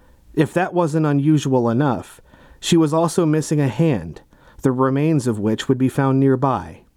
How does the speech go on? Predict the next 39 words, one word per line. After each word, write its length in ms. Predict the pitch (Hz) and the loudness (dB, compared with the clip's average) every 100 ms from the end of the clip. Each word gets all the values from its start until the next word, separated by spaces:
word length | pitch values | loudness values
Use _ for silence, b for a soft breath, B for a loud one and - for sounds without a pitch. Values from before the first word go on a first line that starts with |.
| _ _ _ _ _ _ - | _ _ _ _ _ _ -2
They 140 | 139 170 | 0 2
were 140 | 175 | 0
also 340 | 185 202 180 | -2 -2 -2
able 300 | 139 147 139 | 0 0 0
to 120 | 131 127 | -2 -2
determine 540 | 117 - 170 147 117 | -2 -2 0 0 0
that 140 | 123 | -4
she 160 | - 160 | 0 2
had 100 | 147 | 2
been 160 | 151 139 | 0 -2
about 240 | 131 - | -4 -6
five 320 | - 160 170 | -4 -2 -2
feet 240 | - 170 - | -2 -4 -4
tall 420 | 110 98 110 _ b b b 139 | -4 -6 -10 _ b b b -2
and 120 | 143 | 0
around 300 | 147 147 143 | 2 0 0
thirty-five 680 | 160 156 151 - 139 135 135 | 0 0 0 0 0 0 0
years 280 | 135 117 | 0 2
old. 380 | 147 113 76 - - _ _ _ _ - - - | 0 0 -4 -14 -20 _ _ _ _ -20 -20 -6
Based 280 | 165 170 - | -2 -2 -2
on 100 | 175 | -4
the 100 | 156 | -2
condition 460 | 156 147 151 151 147 | 0 0 0 0 0
of 100 | 131 | 0
the 80 | 135 | 0
remains, 720 | 139 175 190 147 151 - - b b b 185 | 0 2 2 2 0 -4 -12 b b b -2
they 100 | - | -2
concluded 520 | 196 - 196 185 170 | -4 -2 0 0 -2
that 120 | - | -4
she 180 | - 170 | -2 0
had 140 | 151 | 0
been 160 | 156 156 | 0 0
in 120 | 151 | 2
the 80 | 131 | 0
tree 360 | - 156 117 | 0 2 2
for 240 | 101 123 120 | 0 0 2
around 320 | 123 127 127 | 2 0 0
eighteen 440 | 147 - - 147 131 | 0 0 0 2 2
months, 480 | 139 104 - - | 2 -2 -8 -20